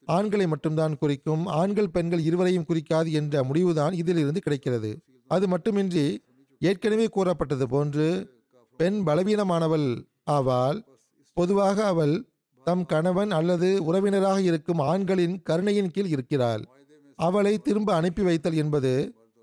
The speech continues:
அவள் இஸ்லாத்தை ஏற்றுக்கொண்ட பிறகு தம் கைகளால் அவளை குஃபுர் மற்றும் ஷிர்க்குக்கு அனுப்பி வைப்பதற்கு சமமாகும். இது கருணை மற்றும் பரிவு ஆகியவற்றிற்கு எதிரானது மட்டுமின்றி, நீதி மற்றும் நியாயத்தை விட்டு விலகியதும் ஆகும்.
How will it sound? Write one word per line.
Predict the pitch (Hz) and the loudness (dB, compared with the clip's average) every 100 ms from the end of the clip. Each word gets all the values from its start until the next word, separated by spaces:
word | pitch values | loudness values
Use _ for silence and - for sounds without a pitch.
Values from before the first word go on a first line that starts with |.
| _ _ | _ _
அவள் | 170 214 | 0 2
இஸ்லாத்தை | 185 180 208 208 196 170 | 2 0 0 0 2 0
ஏற்றுக்கொண்ட | 175 185 185 175 | 0 -2 -2 -2
பிறகு | 170 170 170 151 180 196 | -2 0 0 0 0 0
தம் | 165 | -2
கைகளால் | 170 175 175 180 185 | -2 -2 0 2 2
அவளை | 170 156 156 139 208 - _ _ _ _ | 2 2 0 0 -4 -14 _ _ _ _
குஃபுர் | 202 - 226 | -4 0 0
மற்றும் | 196 165 185 175 143 - _ _ _ _ - | 0 0 0 -2 -4 -10 _ _ _ _ -4
ஷிர்க்குக்கு | 220 226 - 196 - 147 185 247 _ _ - | 0 0 0 -2 0 0 0 -6 _ _ -4
அனுப்பி | 175 214 233 | -2 0 0
வைப்பதற்கு | 214 180 190 165 147 208 | 0 2 0 0 -2 -2
சமமாகும். | 165 160 139 120 117 110 - _ - | -2 0 0 0 -4 -8 -16 _ -4
இது | 190 196 | -2 0
கருணை | - 175 220 | 0 2 2
மற்றும் | 214 185 202 185 | 0 0 -2 0
பரிவு | 165 190 214 175 | 0 2 2 2
ஆகியவற்றிற்கு | 175 180 170 170 156 208 165 | 2 0 0 -4 -6 -2 0
எதிரானது | 160 185 190 180 | 2 2 2 2
மட்டுமின்றி, | 160 139 143 139 127 127 196 - _ _ _ - | 0 0 -2 -2 0 -2 -2 -8 _ _ _ -4
நீதி | 156 214 226 | 0 2 2
மற்றும் | 202 170 190 | 0 0 -2
நியாயத்தை | 165 165 196 202 196 180 | 0 0 0 0 0 0
விட்டு | 165 156 156 185 233 _ _ _ | 0 -2 -2 -2 -6 _ _ _
விலகியதும் | 131 165 202 202 156 190 | -2 0 2 0 0 0
ஆகும். | 156 135 120 104 | 0 0 -4 -8